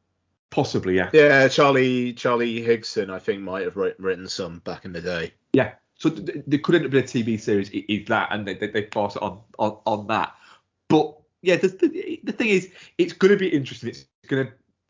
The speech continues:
Speaker 1: th-, what they're gonna do is they're going to, I think they're gonna wrap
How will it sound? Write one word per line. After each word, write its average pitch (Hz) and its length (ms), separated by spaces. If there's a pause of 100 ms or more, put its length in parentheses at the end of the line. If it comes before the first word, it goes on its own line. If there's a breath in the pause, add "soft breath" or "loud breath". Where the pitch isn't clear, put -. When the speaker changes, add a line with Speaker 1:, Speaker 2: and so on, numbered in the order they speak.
(100)
Speaker 1:
th-, - 120
what 143 120
they're 151 100
gonna 139 240
do 107 400
is 101 160
they're 107 140
going 101 440
to, 95 480 (1300 soft breath)
I 113 100
think 143 120
they're 139 100
gonna 135 120
wrap 117 360